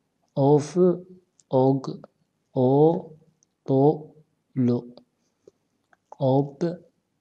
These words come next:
بو، أود، أوف.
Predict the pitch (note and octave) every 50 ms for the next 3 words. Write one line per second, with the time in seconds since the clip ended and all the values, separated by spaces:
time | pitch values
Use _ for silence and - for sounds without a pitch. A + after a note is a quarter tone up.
0 | _ - A#2 A2 A#2 B2 B2 C3 - - - - - _ _ _ _ _ _ _
1 | _ _ - C3+ C3+ C3+ C#3+ C#3+ C#3 D3 D3+ E3+ E3 E3 - - _ _ _ _
2 | _ _ _ _ _ - B2+ C3+ C3+ C3 - - - - -